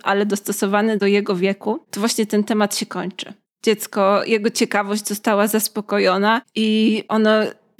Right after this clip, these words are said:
nie pozostaje w tej sferze właśnie chichotów, domysłów i tak dalej, i tego, co się za tym wszystkim kryje. I faktycznie jest to też sposób na ochronę dzieci. I myślę, że nie tylko można w ten sposób przejść do tematu bezpieczeństwa dzieci, w sensie nie ro-, nie rozpocząć od, y,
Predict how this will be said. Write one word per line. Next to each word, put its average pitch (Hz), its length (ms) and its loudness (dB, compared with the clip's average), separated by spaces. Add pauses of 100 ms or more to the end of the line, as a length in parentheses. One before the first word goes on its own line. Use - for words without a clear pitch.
nie 233 100 0
pozostaje 240 560 2
w 247 80 -12
tej 233 160 2
sferze 226 420 0
właśnie 202 360 0
chichotów, 226 640 -2
domysłów 196 540 2
i 202 40 -6
tak 190 220 -4
dalej, 196 500 0
i - 140 -4 (120)
tego, 214 220 0
co 269 140 0
się 240 180 4
za 220 120 2
tym 220 180 0
wszystkim 214 480 -2
kryje. 202 460 2 (120)
I 214 80 -2
faktycznie 208 640 0
jest 208 240 0
to 208 100 2
też 208 200 0
sposób 196 680 -2
na 196 320 0 (100)
ochronę 202 600 -2
dzieci. 180 580 -4
I 220 80 0
myślę, 220 300 4
że 220 100 2
nie 214 140 4
tylko 208 460 2
można 196 500 2
w - 100 -12
ten 226 160 4
sposób 214 500 0
przejść 220 340 0
do 208 120 0
tematu 202 480 0
bezpieczeństwa 208 840 -2
dzieci, 190 580 -2
w - 60 -14
sensie 208 280 0
nie 226 160 2
ro-, 233 140 2
nie 214 160 4
rozpocząć 214 600 0
od, 196 440 0
y, 190 360 -2